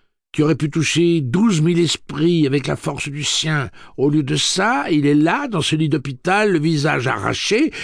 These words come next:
et ils vont devoir hypothéquer son putain d'asile de nuit pour payer les derniers soins pour sa maladie, si on peut appeler maladie le fait de se faire découper,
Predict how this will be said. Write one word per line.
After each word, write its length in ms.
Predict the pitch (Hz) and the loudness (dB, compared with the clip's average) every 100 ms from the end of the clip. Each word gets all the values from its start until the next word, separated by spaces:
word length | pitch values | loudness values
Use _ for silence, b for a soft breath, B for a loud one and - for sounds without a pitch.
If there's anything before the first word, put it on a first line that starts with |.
| B | B
et 100 | 165 | 0
ils 80 | |
vont 120 | 139 151 | 2 0
devoir 280 | 139 175 | 2 2
hypothéquer 520 | 185 - 156 151 - 180 | 0 0 0 0 -2 -2
son 180 | 131 | -2
putain 420 | 117 - 208 - 175 | -8 -8 -6 -4 -2
d'asile 360 | 151 135 160 | 0 0 -2
de 100 | 127 | -2
nuit 220 | 160 208 | -2 -2
pour 180 | 220 151 | -2 -4
payer 300 | 151 165 185 | -2 0 2
les 100 | 170 | 0
derniers 320 | 151 170 170 | 0 0 0
soins 440 | 170 - 185 196 143 B - | 0 -2 -2 -2 -2 B -10
pour 140 | 123 | -4
sa 120 | - | -2
maladie, 540 | 156 160 160 151 160 120 | -2 0 0 0 0 0
si 80 | |
on 100 | 117 | -6
peut 120 | 101 131 | -4 -4
appeler 200 | 101 131 | -4 -4
maladie 380 | 131 127 131 | -2 -2 0
le 100 | 170 | -2
fait 140 | 120 151 | -2 -6
de 60 | |
se 120 | 107 120 | -6 -10
faire 180 | 127 | -8
découper, 640 | 110 190 165 202 185 156 | -4 -4 -2 -2 0 0